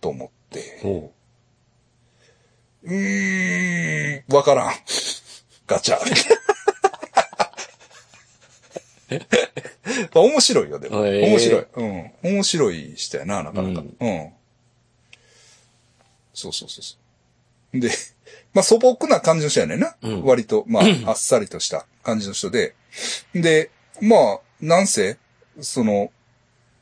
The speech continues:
Speaker 1: なんでもええけど、
Speaker 2: うん。
Speaker 1: とりあえずな、あえて。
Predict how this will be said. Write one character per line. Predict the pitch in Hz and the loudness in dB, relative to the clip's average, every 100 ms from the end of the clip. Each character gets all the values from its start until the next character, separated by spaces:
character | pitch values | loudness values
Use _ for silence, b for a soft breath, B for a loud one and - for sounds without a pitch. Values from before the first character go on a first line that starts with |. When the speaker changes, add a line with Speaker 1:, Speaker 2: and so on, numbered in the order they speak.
| _ | _
Speaker 1:
な | 85 123 | 0 2
ん | |
で | 165 | 2
も | 196 | 2
え | - | 0
え | |
け | 107 | -2
ど、 | 117 107 76 | 0 0 0
Speaker 2:
う | 104 | -4
ん。 | 107 82 65 _ _ _ _ _ _ _ _ _ - | -8 -8 -14 _ _ _ _ _ _ _ _ _ -12
Speaker 1:
と | - 131 | -2 2
り | 160 | 6
あ | 247 | 4
え | |
ず | 277 120 | 2 -8
な、 | 71 82 | -6 -6
あ | 80 | -8
え | |
て。 | - 64 | -10 -18